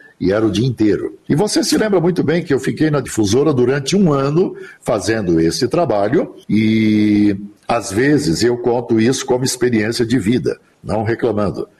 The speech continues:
Às vezes eu tinha dinheiro pra ir trabalhar e não tinha pra voltar. E você se lembra disso, que às vezes eu ia trabalhar de bicicleta.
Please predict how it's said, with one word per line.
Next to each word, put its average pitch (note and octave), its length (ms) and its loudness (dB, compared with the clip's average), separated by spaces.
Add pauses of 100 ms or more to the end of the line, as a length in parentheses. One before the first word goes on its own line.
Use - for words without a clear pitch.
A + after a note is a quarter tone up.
(120)
Às E2+ 200 -4
vezes C3+ 220 0
eu C#3 100 2
tinha D3+ 260 -2
dinheiro B2 380 0
pra G#2+ 160 0
ir D3+ 120 0
trabalhar D3 420 0
e D#3+ 40 -2
não D#3+ 120 0
tinha D3+ 220 -2
pra B2+ 140 -2
voltar. A#2 420 -4 (420)
E A#2+ 440 0
você F2 320 0
se C3+ 140 -2
lembra C3 360 0
disso, B2 320 0
que C#3+ 80 0
às A#2 180 0
vezes C3+ 220 2
eu C3 160 4
ia G3 220 2
trabalhar A2+ 760 -2
de A#2+ 140 -10
bicicleta. - 880 -2